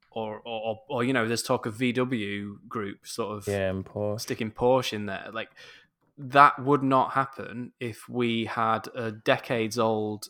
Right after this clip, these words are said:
Speaker 1: system where only the teams in there, i-, if the, if the existing teams lock the doors from the inside and don't let anyone from outside in,
Speaker 2: Yeah.
Speaker 1: you know, 'cause that's what that N B A system is to me.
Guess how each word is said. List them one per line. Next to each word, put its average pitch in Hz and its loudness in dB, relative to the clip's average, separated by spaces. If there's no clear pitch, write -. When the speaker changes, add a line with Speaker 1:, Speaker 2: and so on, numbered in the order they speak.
Speaker 1:
system 104 -8
where 107 0
only 120 4
the 107 -8
teams 110 -2
in 117 -2
there, 104 -2
i-, 143 2
if 135 2
the, 135 0
if 117 -4
the 127 2
existing 123 0
teams 117 0
lock 117 0
the 117 -6
doors 107 2
from 107 -6
the 104 -2
inside 101 0
and 95 -8
don't 98 -2
let 98 -6
anyone 98 -8
from 101 -12
outside - -10
in, 95 -16
Speaker 2:
Yeah. 92 -4
Speaker 1:
you 92 -4
know, 95 -8
'cause 117 -4
that's 135 6
what 113 2
that 110 6
N 110 -2
B 95 -2
A 104 0
system 98 -10
is 107 -14
to 101 -16
me. - -12